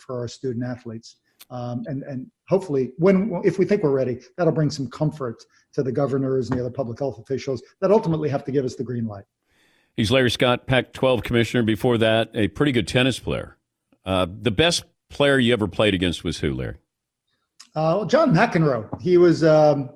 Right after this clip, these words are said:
Speaker 1: I, I grew up in New York on Long Island, and, uh, uh, he was a, a s-, a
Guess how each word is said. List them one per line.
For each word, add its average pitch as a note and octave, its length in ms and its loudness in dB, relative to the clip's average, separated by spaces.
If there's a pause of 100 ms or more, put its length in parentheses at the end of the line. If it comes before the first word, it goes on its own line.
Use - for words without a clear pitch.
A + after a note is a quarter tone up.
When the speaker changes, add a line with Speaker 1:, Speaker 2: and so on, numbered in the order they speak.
(120)
Speaker 1:
I, D#3+ 200 0
I E3+ 80 0
grew E3 120 4
up E3+ 100 0
in D#3+ 60 4
New D#3 80 4
York D#3 320 4
on D3+ 80 -2
Long D3 220 0
Island, C#3+ 420 0
and, C#3 340 0
uh, C3+ 280 -2 (400)
uh, C3 180 -8
he C3+ 80 -4
was B2+ 180 -8
a, C3+ 100 -4
a C3+ 200 -14
s-, - 240 -14 (140)
a A#2+ 220 -12